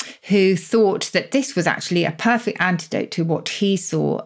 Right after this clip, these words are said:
uh, as the sort of slovenliness and idleness of prisoners. And this was particularly to, at a jail in Bury St Edmunds in England. And he thought that this might, quote, "reform offenders by teaching them the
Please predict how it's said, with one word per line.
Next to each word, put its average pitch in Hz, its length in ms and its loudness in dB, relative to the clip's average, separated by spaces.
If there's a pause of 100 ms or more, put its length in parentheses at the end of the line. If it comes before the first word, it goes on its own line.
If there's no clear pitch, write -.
(160)
uh, 143 240 0
as 156 140 -2
the 156 140 -2
sort 165 220 -4
of 160 80 -6
slovenliness 160 840 2
and 160 100 2
idleness 165 560 0
of 160 100 -8
prisoners. - 580 -2 (480)
And 175 220 2
this 214 160 2
was 185 120 -2
particularly - 540 -4
to, - 300 0
at 170 140 -4
a 180 60 0
jail 156 440 2
in 156 460 0
Bury 165 220 2
St 160 180 -4
Edmunds - 400 -4
in 147 220 -2
England. - 500 -2 (580)
And 202 320 -2 (100)
he 294 420 2
thought 147 500 0
that - 200 -2
this - 340 -2
might, 170 640 0
quote, - 320 0
"reform 247 540 2
offenders 190 580 0
by 165 140 2
teaching 175 460 -2
them 160 160 4
the 160 40 2